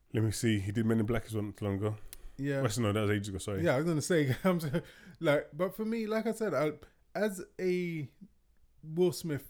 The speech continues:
Speaker 2: fan, I'm gonna still say previous at the moment.
Speaker 1: Yeah.
Speaker 2: Like, as a Will Smith fan, I feel like, um,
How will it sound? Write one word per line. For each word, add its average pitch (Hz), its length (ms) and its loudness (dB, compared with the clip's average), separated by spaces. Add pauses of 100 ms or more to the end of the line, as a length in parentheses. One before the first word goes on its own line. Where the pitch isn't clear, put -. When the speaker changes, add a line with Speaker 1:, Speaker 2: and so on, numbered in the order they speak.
Speaker 2:
fan, 151 320 0
I'm 131 120 -4
gonna 135 120 -4
still 160 320 0
say 143 200 0
previous 143 600 -4
at 117 120 -4
the 131 60 -6
moment. 139 420 -4 (240)
Speaker 1:
Yeah. 95 180 2
Speaker 2:
Like, 135 140 0
as 180 180 0
a 190 40 4
Will 180 160 2
Smith 147 240 -6
fan, 127 320 -4
I 123 140 -8
feel 147 260 0
like, 131 300 -4
um, 127 420 -6